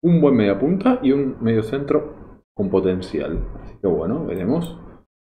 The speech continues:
Veremos, veremos de todas maneras. Esto recién es en abril, si no me equivoco. Así que falta, falta para eso, pero bueno, de paso se los muestro. ¿Cuándo es el part-, el tercer partido de hoy? Es sábado. Ok, hay,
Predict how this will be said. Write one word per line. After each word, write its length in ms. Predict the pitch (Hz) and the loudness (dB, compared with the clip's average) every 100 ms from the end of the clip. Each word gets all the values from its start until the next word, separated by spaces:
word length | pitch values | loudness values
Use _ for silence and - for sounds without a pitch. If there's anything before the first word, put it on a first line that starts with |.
| - | -12
Veremos, 300 | 85 101 101 | -6 -4 -2
veremos 320 | 92 104 117 | 0 0 0
de 80 | 95 | -2
todas 240 | 90 101 95 | -4 -4 -4
maneras. 800 | 90 95 123 120 104 90 87 - | -4 0 2 2 2 0 -4 -10
Esto 180 | - | -14
recién 300 | - - 104 | -16 -10 -10
es 180 | 95 - | -10 -12
en 140 | - 95 | -10 -8
abril, 400 | 87 101 92 - | -6 -4 -4 -6
si 120 | - | -8
no 60 | 87 | -6
me 120 | 85 | -6
equivoco. 500 | 87 92 95 87 - - - _ _ _ - - | -2 -2 -2 -4 -6 -18 -20 _ _ _ -20 -20
Así 140 | - - | -16 -14
que 120 | - | -12
falta, 340 | - - - | -12 -14 -14
falta 680 | - 92 90 90 87 87 85 | -6 -4 -2 -2 0 0 0
para 140 | 101 | 0
eso, 180 | 156 101 | 2 4
pero 140 | 104 | 6
bueno, 160 | 92 87 | 4 2
de 60 | 95 | 0
paso 240 | 120 127 | 0 0
se 120 | - | 2
los 140 | 104 104 | 2 2
muestro. 460 | 147 147 170 214 - - - _ _ _ _ _ _ _ - - | 0 2 0 -2 -8 -20 -20 _ _ _ _ _ _ _ -20 -6
¿Cuándo 220 | 143 156 | -2 0
es 120 | 151 | 0
el 120 | 143 117 | -2 -4
part-, 220 | 113 117 | -6 -6
el 160 | 113 | -6
tercer 260 | 110 110 135 | -6 -8 -6
partido 340 | 120 131 131 | -6 -2 2
de 80 | 131 | 4
hoy? 160 | 151 - | 2 -2
Es 400 | - - - - _ _ - | -12 -16 -20 -20 _ _ -10
sábado. 760 | 110 62 78 101 - - - _ _ - | -8 -6 -4 -4 -6 -16 -20 _ _ -20
Ok, 640 | - - - - _ - | -20 -20 -20 -20 _ -10
hay, 500 | - 110 127 113 - | -6 -4 -2 -4 -6